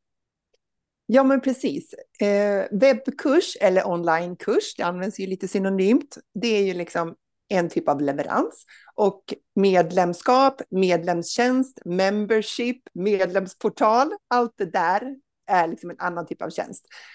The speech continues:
Och det här handlar egentligen bara om olika sätt att paketera vår kunskap för att möta upp kundens behov eller skapa den förändring som de är ute efter. Och när det gäller just webbkurser då, så är de utformade så att de har ett,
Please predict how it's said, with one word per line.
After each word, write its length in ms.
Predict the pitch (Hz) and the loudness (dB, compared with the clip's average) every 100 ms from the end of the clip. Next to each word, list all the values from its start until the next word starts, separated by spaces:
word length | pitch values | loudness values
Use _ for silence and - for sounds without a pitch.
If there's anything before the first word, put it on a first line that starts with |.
| - | -4
Och 60 | 214 | 0
det 60 | |
här 160 | 233 277 | 4 4
handlar 300 | 262 247 202 | 4 2 2
egentligen 640 | 185 208 196 - 185 - | 2 0 -2 -4 -6 -2
bara 260 | 180 180 - | 2 2 4
om 320 | 170 170 - _ _ _ - | 2 0 -6 _ _ _ 0
olika 460 | 277 262 254 262 254 | 4 4 4 2 2
sätt 200 | 214 - | 2 0
att 140 | 185 | -2
paketera 500 | 185 - - 226 208 | -4 -6 -4 2 2
vår 180 | 165 160 | 4 2
kunskap 760 | 160 180 175 - 156 226 - | 2 -4 -4 0 4 4 2
för 100 | - | 0
att 120 | 151 - | 0 0
möta 360 | 165 160 - | 0 0 0
upp 320 | 170 175 - | -2 -4 -6
kundens 400 | - 170 151 139 | -2 -2 -2 -6
behov 260 | 151 170 143 | 0 2 2
eller 120 | 156 | 0
skapa 480 | 165 - 185 180 185 | -2 2 4 4 0
den 220 | 151 156 | -2 -6
förändring 520 | 160 160 160 160 147 | -6 -4 -4 -6 -8
som 160 | 151 160 | -8 -2
de 220 | 151 147 | -2 -2
är 60 | 151 | -4
ute 360 | 175 156 - | -6 -6 -4
efter. 460 | - - - - - - - _ _ _ _ _ _ _ | -4 -4 -4 -4 -4 -10 -20 _ _ _ _ _ _ _
Och 140 | - 233 | 4 6
när 100 | 254 | 8
det 60 | |
gäller 340 | 262 320 330 208 | 8 6 6 4
just 300 | 175 160 160 | 4 0 0
webbkurser 920 | 170 185 165 - - 254 - - - | 2 2 0 -8 -6 -6 -6 -6 -6
då, 320 | - 180 - _ _ | -4 -6 -6 _ _
så 560 | - - 220 208 196 190 - _ _ _ _ - - | -6 0 4 6 6 4 -2 _ _ _ _ -4 0
är 220 | 254 247 | 4 6
de 160 | 202 185 | 6 4
utformade 720 | 185 180 - 196 180 165 160 | 4 2 4 4 4 2 0
så 160 | 160 165 | 2 0
att 120 | 156 | 0
de 140 | 165 | -4
har 200 | 185 156 | -4 -4
ett, 220 | 117 151 | -4 -6